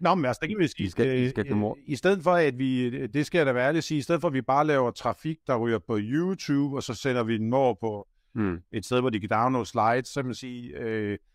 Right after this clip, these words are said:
Speaker 1: altså, vi bruger det faktisk også, udover det, at der er den fælde i det, siger, "Jamen, så kan vi jo tvinge folk over at kigge på det her ting." Den anden ting, vi bruger det til, øh, som jeg synes er helt genialt, det er, når vi har en eller anden undervisning, hvor der er nogen, der snakker om et emne.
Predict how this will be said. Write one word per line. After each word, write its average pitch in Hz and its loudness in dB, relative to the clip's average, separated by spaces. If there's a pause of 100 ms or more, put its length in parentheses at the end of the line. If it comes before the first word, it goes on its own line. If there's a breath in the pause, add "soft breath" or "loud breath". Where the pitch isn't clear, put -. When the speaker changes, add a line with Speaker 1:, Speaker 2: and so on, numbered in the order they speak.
(100)
Speaker 1:
altså, 113 -4
vi 135 2
bruger 135 0
det 170 2
faktisk 135 2
også, 139 0
udover 165 4
det, 127 0
at 110 -2
der 127 2
er 127 4
den 139 -2
fælde 151 0
i 147 0
det, 123 -2
siger, 131 0
"Jamen, 123 0
så 139 0
kan 151 0
vi 139 2
jo 113 2
tvinge 143 -2
folk 127 2
over 131 0
at 104 -4
kigge 131 -8
på - -16
det 127 2
her 123 4
ting." 131 -6 (320)
Den 113 -2
anden 160 2
ting, 180 2
vi 120 2
bruger 123 0
det 185 -6
til, 127 -2
øh, 107 -2
som 117 -4
jeg 127 0
synes 147 -2
er 117 2
helt 170 0
genialt, 123 -2
det 143 2
er, 147 2
når 135 0
vi 113 -2
har 139 2
en 123 0
eller 143 2
anden 143 0
undervisning, 131 -2 (400)
hvor 120 2
der 117 2
er 113 0
nogen, 135 -2
der 143 -2
snakker 143 0
om 110 2
et 107 -6
emne. 147 -2